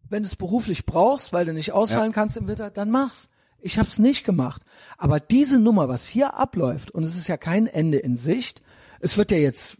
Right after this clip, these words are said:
Speaker 1: vielleicht wieder irgendwie zugemacht bis Oktober und dann mal gucken, damit wir Weihnachten schön zusammensitzen können, ja,
Speaker 2: <laughs>
Speaker 1: dann, äh, jetzt noch mal einmal richtig und so weiter. It's on, Gerd, it's on. Und ich sage dir, komplettes freies Reisen,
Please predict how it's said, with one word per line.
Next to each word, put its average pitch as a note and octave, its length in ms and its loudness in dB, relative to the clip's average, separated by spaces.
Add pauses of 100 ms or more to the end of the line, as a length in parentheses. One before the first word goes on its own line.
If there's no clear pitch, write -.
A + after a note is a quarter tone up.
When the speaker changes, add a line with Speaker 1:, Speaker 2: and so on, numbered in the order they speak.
(140)
Speaker 1:
vielleicht D3 540 -4
wieder B3+ 260 2
irgendwie A3 260 4
zugemacht G3+ 500 0
bis F#3 160 -4
Oktober F#3 540 2 (240)
und D3+ 120 -8
dann D3+ 140 2
mal C#3 80 -2
gucken, A#3+ 420 -2
damit E3 240 -4
wir B2 120 -6
Weihnachten F#3+ 360 -2
schön C#3+ 200 -2
zusammensitzen G3 640 2
können, F#3 320 4
ja, D#3+ 260 4 (160)
Speaker 2:
<laughs> - 160 -16
Speaker 1:
dann, D#3+ 240 0
äh, D#3+ 160 2
jetzt F3 260 0
noch F3+ 80 4
mal D#3 120 0
einmal D#3+ 260 2
richtig G3+ 400 -2
und F#3+ 120 -2
so E3 140 2
weiter. D#3+ 380 4 (480)
It's - 360 -2 (240)
on, E3 400 4
Gerd, A#2+ 480 -14
it's F#3+ 220 0
on. D#3+ 240 2
Und D3+ 160 -12
ich C#3 160 -8
sage G#3+ 400 2
dir, A3 320 2 (360)
komplettes A3 680 0
freies E3+ 480 0
Reisen, E3+ 480 2